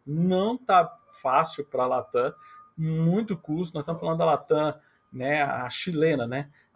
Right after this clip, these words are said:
De um certo lado seria, né, tem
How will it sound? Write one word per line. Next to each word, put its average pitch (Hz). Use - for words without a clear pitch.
De 139
um 240
certo 175
lado 143
seria, 214
né, 165
tem 147